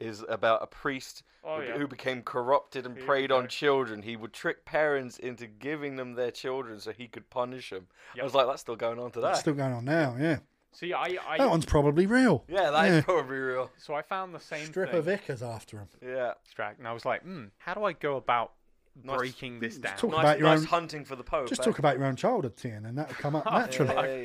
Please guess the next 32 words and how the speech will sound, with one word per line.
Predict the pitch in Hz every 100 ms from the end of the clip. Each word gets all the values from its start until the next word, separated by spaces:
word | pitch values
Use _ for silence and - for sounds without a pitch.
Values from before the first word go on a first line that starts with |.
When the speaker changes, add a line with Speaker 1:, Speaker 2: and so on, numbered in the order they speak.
| 110
Speaker 1:
you | 104
go. | 98 95 98
Speaker 2:
No, | 214 214
so, | - 233 220
uh, | 247 208 - 127 165 196
when | 202 240
I, | 247
when | 196 208
I | 208
went | 196
into | 180 170 147 - -
this, | 117 110 - - - -
I | 135
wanted | 139 147 139
to | 135
figure | - 127 123
out | 120 113 - 123
why. | 110 101 104 _ _
Why | 135 160 165
is | 160 135
that | 139 -
so | - 120
prevalent? | - 98 104 127
Why | 139 156
is | 147
that | 135
a | - -
problem, | - 69 _ _ -
right? | 110 120 _ _ _ _ 123
Why | 139 160
is | 165 156 143
some | - 139 135